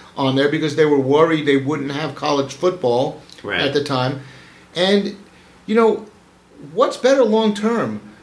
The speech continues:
Speaker 1: You know, if you have, if you have Teofimo Lopez, a future star of the sport,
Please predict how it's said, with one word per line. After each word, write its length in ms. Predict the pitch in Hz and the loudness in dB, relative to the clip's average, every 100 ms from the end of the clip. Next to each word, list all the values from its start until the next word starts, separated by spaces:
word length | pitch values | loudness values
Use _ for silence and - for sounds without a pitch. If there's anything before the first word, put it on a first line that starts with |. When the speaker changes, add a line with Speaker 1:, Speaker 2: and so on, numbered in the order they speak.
| - | -20
Speaker 1:
You 240 | 180 165 202 | -10 0 0
know, 40 | 202 | 0
if 120 | 185 | 0
you 120 | 262 302 | 2 2
have, 240 | 294 - | 2 2
if 140 | 208 | 2
you 160 | 220 294 | 4 2
have 340 | 262 240 214 | 2 2 0
Teofimo 640 | - 233 226 226 226 208 175 | -2 0 0 0 0 0 0
Lopez, 720 | 185 190 160 131 117 110 - - - - - - - | 0 -2 -2 -2 -2 -4 -10 -20 -20 -20 -20 -18 -14
a 60 | |
future 380 | - 208 262 269 | -2 2 2 0
star 300 | - 214 196 | 0 2 2
of 60 | 156 | 2
the 60 | |
sport, 560 | 139 - 180 135 117 | -2 2 4 4 2